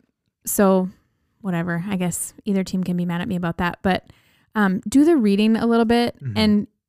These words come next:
Speaker 1: even though my position didn't change in all the things that I read, I learned things.
Speaker 2: Yeah.
Speaker 1: And also, your perspective can grow a little bit when you read, you know, like,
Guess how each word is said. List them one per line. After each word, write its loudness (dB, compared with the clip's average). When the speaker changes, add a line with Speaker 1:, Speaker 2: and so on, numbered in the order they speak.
Speaker 1:
even 6
though 8
my 6
position 2
didn't 0
change 0
in 0
all 0
the -6
things -2
that -2
I 0
read, -2
I -2
learned 4
things. 0
Speaker 2:
Yeah. 0
Speaker 1:
And 0
also, 2
your 4
perspective -2
can -2
grow 0
a -4
little 0
bit 0
when 2
you 4
read, -2
you 2
know, 4
like, 0